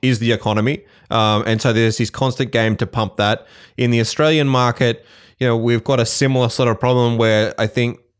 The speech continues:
the housing market is still seen as the economy, and, and every, uh, you know, little policy that, that the government is working on is, is there to provide support to, to housing still, um, and lower interest rates and, and, you know, maintaining that, that premise.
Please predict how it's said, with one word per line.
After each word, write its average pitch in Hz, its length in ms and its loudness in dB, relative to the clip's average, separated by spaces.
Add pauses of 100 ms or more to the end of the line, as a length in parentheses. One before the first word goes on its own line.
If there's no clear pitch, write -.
the 117 200 0
housing 139 420 0
market 117 300 0
is 110 120 -2
still 135 300 -2
seen 123 300 0
as 107 120 -2
the 107 120 -2
economy, 104 440 -2
and, 110 180 0
and 104 200 -2
every, 120 500 0 (480)
uh, 107 520 2 (100)
you 113 60 -2
know, 104 60 0
little 113 260 0
policy 117 500 0
that, 104 220 -2
that 110 160 -4
the 110 80 -2
government 107 720 -2
is 101 120 -2
working 113 360 0
on 104 120 0
is, 98 240 -2
is 104 140 -4
there 110 180 0
to - 120 -12
provide 104 440 -2
support - 500 -2
to, 101 240 -2
to 113 120 -2
housing 107 380 0
still, 120 360 -4 (440)
um, 98 420 0
and 101 160 0
lower 104 260 2
interest 104 360 -4
rates 104 280 -2
and, 101 180 -4
and, 98 280 -4
you 98 80 -2
know, 101 140 -4
maintaining 107 680 0
that, 101 240 -4
that 95 200 -4
premise. 113 500 -2